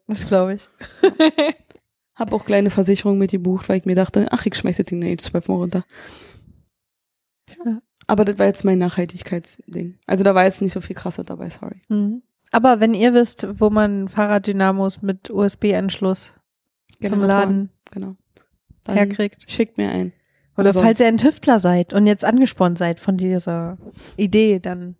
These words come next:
Speaker 2: Tüftelt rum und schenkt mir ihn.
Speaker 1: Genau, mir
Speaker 2: Ich hab ja
Speaker 1: auch.
Speaker 2: bald Geburtstag.
Speaker 1: Da würde ich auch mal mit
Speaker 2: Sophie hat auch
Speaker 1: fahren.
Speaker 2: bald Geburtstag. Später
Speaker 1: Im
Speaker 2: bald als ich,
Speaker 1: Dezember.
Speaker 2: aber trotzdem.
Speaker 1: <laughs> Ja.
Speaker 2: Genau.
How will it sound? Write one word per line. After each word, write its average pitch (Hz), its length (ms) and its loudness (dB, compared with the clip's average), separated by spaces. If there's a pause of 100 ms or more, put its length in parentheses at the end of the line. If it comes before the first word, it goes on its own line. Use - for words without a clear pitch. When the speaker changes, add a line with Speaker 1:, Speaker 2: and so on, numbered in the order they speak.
(160)
Speaker 2:
Tüftelt 208 380 -2
rum 208 200 -2
und 214 120 -8
schenkt 202 220 -8
mir 196 80 -8
ihn. 170 200 -16 (120)
Speaker 1:
Genau, 220 380 -2
mir 214 100 -2
Speaker 2:
Ich 220 60 0
hab 208 80 2
ja 214 80 4
Speaker 1:
auch. 202 40 4
Speaker 2:
bald 202 120 4
Geburtstag. 196 440 -2 (180)
Speaker 1:
Da 208 140 -2
würde 208 160 2
ich 214 120 -4
auch 190 100 -4
mal 214 140 0
mit 185 240 -6
Speaker 2:
Sophie 202 200 0
hat 214 80 0
auch 220 60 2
Speaker 1:
fahren. 208 100 -2
Speaker 2:
bald 196 140 -2
Geburtstag. 180 380 -6 (400)
Später 240 320 -2
Speaker 1:
Im 226 60 2
Speaker 2:
bald 226 180 4
als 262 80 -2
ich, 240 60 4
Speaker 1:
Dezember. 214 220 4
Speaker 2:
aber 226 400 0
trotzdem. 208 340 2 (180)
Speaker 1:
<laughs> 285 220 0 (960)
Ja. 254 180 -2
Speaker 2:
Genau. 190 200 -6